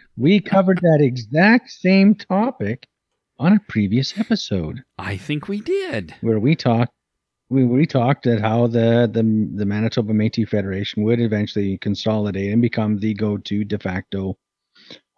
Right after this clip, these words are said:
Speaker 1: organization. And right now, it's like we talked about, I mean, we called it, look back on our episodes,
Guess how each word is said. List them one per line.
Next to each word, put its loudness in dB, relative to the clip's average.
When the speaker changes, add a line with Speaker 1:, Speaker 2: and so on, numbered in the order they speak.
Speaker 1:
organization. 2
And 4
right 4
now, 4
it's -2
like 0
we 0
talked 2
about, 0
I 4
mean, 6
we 6
called 2
it, 2
look -6
back 0
on 2
our 4
episodes, -2